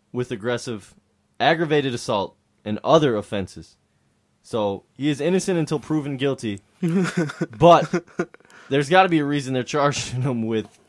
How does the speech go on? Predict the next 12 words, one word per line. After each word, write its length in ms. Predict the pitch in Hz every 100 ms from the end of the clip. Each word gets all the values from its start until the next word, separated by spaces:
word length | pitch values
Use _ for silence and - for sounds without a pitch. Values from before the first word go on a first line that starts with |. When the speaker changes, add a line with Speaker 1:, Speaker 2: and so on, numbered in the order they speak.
| _
Speaker 1:
aggravated 580 | 110 131 120 113 113 104
assault. 380 | 95 - 80 -
Speaker 2:
Right. 380 | - 127 120 120 - _ _ _ _ _ _ _ _ _ _ _ -
Speaker 1:
Okay. 440 | 123 - 104 87 _ _ _ _ _ _ _ _ _ - _ _ _ -
Dewan, 380 | 117 123 110 98
are 100 | 98
parents 380 | 135 156 170 -
too 180 | 143
involved 420 | 135 113 110 110 104
and 140 | 95
too 520 | - 131 127 123 117 _ _ _ _ _ 104
dictatorial 1400 | 104 131 - - _ _ - 127 - 135 139 110 92 82